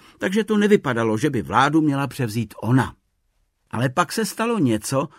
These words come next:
co tohle všechno změnilo. Babi udělala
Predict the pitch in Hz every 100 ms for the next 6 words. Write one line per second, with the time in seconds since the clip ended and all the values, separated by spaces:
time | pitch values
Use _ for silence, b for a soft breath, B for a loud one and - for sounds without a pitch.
0 | b - 101 - 180 202 131 92 147 127
1 | 127 113 87 95 107 127 139 120 87 -
2 | _ _ _ _ b b b - 78 127
3 | 175 - 127 135 143 156 160